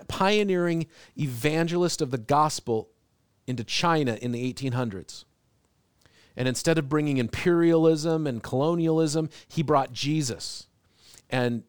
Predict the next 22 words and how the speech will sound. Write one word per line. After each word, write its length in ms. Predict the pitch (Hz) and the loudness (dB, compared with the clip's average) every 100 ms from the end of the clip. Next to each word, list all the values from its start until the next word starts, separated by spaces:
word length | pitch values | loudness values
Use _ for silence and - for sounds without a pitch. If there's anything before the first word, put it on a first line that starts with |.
| _ - | _ -6
and 120 | 120 | -4
instead 320 | 123 - 151 | -4 -2 2
of 160 | 156 131 | 2 0
bringing 360 | 147 147 143 | -2 0 0
Western 380 | 131 151 - 147 | 2 0 0 -4
culture, 540 | 127 151 151 - 190 196 - - _ - | -4 -4 -4 -2 -6 -6 -16 -20 _ -20
he 500 | - 156 175 196 - _ | -10 -4 -2 -2 -6 _
immersed 440 | 120 127 160 170 165 | -4 0 0 0 -2
himself 340 | 151 160 143 | 0 0 0
in 60 | 143 | -4
Chinese 440 | 147 135 131 120 | -2 -2 -2 -4
culture. 440 | - 107 - 82 - _ _ _ _ | -6 -10 -10 -16 -18 _ _ _ _
And 120 | 104 | -10
he, 220 | 92 101 - _ _ _ _ | -6 -8 -10 _ _ _ _
he 240 | - 113 - _ _ _ _ _ - | -16 -16 -16 _ _ _ _ _ -6
learned 380 | 120 165 175 156 | 0 2 2 2
the 100 | 160 | 2
language, 640 | 147 151 156 151 160 147 | 2 2 0 0 0 0
and 100 | 131 | -6
he 300 | 101 123 113 - _ _ _ _ _ _ - | -4 -4 -4 -8 _ _ _ _ _ _ -10
observed 500 | 117 117 175 175 156 | -6 0 2 2 2
their, 220 | 156 | -2